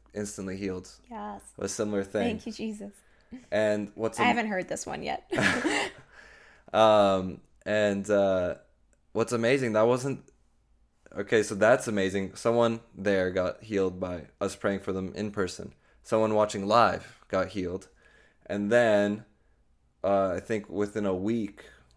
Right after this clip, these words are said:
Speaker 1: I found out that someone a couple days, several days later was watching a recording. So now it's not live anymore. It's just a recording of that service. And, and as they were watching the recording, this particular person, I still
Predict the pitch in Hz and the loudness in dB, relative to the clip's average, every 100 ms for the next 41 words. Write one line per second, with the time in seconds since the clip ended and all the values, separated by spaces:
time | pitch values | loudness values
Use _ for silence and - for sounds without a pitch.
0 | _ _ 95 92 - 101 98 95 98 101 | _ _ -4 -4 -6 -4 -4 -2 0 0
1 | 92 - - 87 - 104 101 95 - 107 | -2 -6 -10 -10 -6 -2 -2 -4 -4 -4
2 | 113 104 104 95 95 113 107 107 104 98 | -4 -2 -2 -2 -4 -4 -2 0 -2 -2
3 | 101 98 95 92 92 90 101 101 - 101 | -2 0 0 -2 -6 -2 0 0 -2 -6
4 | 95 95 95 - - 165 113 80 - _ | -4 -4 -6 -6 0 2 2 -2 -18 _
5 | _ - 104 113 139 131 123 135 113 95 | _ -2 0 2 2 2 2 0 0 -2
6 | 92 95 113 113 120 - 123 117 107 98 | -6 -6 -8 -4 -6 -2 0 0 0 0
7 | 101 92 107 95 90 - - _ _ - | 0 0 -2 -2 -6 -16 -20 _ _ -20
8 | - - - _ _ _ 110 110 107 107 | -20 -20 -20 _ _ _ 2 4 4 4
9 | 104 104 - - - 110 117 131 131 120 | 2 -2 -6 -10 -4 0 0 0 2 4
10 | 117 - 127 110 104 - 143 120 104 - | 2 0 -4 -4 -4 -2 0 0 -4 -10
11 | - 117 - 139 - 139 139 123 110 113 | -6 -6 -4 -6 -4 -8 -2 -2 0 -4
12 | - 104 95 - _ 104 - 135 117 101 | -2 -6 -6 -12 _ -14 -6 0 0 -2